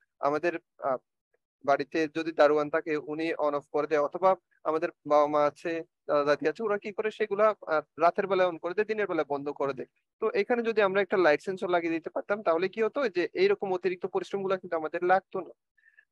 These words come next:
তো exactly সেন্সর বেসড অটোমেশন হচ্ছে সেরকমের কিছু যেগুলাতে আসলে মানুষের সংস্পর্শ ছাড়াই আমাদের যেগুলা, আহ, কাঙ্ক্ষিত কাজ সেগুলো আমরা পেতে পারি। তো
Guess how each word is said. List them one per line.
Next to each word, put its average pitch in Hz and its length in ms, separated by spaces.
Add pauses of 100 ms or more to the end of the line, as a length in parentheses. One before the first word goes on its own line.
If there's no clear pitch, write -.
তো 214 80
exactly 233 480
সেন্সর 170 300
বেসড 233 220
অটোমেশন 190 400
হচ্ছে 240 200
সেরকমের 233 600
কিছু 233 320
যেগুলাতে 160 480
আসলে 190 220
মানুষের 156 360
সংস্পর্শ 160 480
ছাড়াই 202 460 (340)
আমাদের 208 440
যেগুলা, 196 480 (160)
আহ, 143 260 (120)
কাঙ্ক্ষিত 147 420 (1400)
কাজ 160 240
সেগুলো 160 300
আমরা 139 160
পেতে 185 260
পারি। 135 240 (520)
তো 175 220